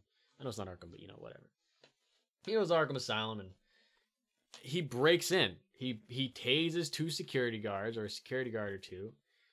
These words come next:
and he gets in. Just like that. He just gets in because a normal dude could just do that. And then he goes to Electro, who I thought was on surveillance, but apparently isn't for a certain amount of time. I don't know.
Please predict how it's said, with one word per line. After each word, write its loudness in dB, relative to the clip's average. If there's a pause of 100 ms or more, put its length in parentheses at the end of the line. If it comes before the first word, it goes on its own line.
(160)
and -6
he -4
gets -2 (120)
in. -2 (1120)
Just -6
like 0
that. 2 (220)
He -10
just -12
gets -2
in 0 (120)
because -2
a 2
normal 2
dude -4
could -8
just -10
do -4
that. -4 (760)
And 0
then 2
he -2
goes 2
to 0
Electro, 0 (380)
who 0
I 2
thought -2
was -2
on 0
surveillance, 0
but -4
apparently -2
isn't -4
for -2
a -6 (100)
certain -6
amount -4
of -12
time. -6
I -4
don't -8
know. -4